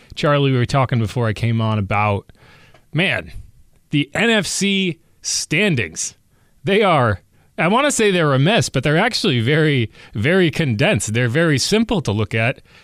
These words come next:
There's a lot of seven and seven teams. You got seven and seven, uh, six and eight, five and nine.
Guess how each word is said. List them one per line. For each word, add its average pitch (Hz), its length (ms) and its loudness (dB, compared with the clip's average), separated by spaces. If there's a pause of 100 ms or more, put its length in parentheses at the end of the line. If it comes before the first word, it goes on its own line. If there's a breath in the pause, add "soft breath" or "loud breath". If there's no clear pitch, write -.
(160 soft breath)
There's 190 140 -2
a 208 40 2
lot 226 360 0
of 190 100 -2
seven 240 500 0
and 165 180 2
seven 180 480 0
teams. 92 440 -4
You 110 60 -2
got 95 200 -2 (360 soft breath)
seven 120 420 0
and 110 100 2
seven, 110 540 0 (580 soft breath)
uh, 98 260 -2
six - 340 -2
and 120 100 0
eight, 120 260 -2 (120)
five 131 380 0
and 113 160 0
nine. 107 520 0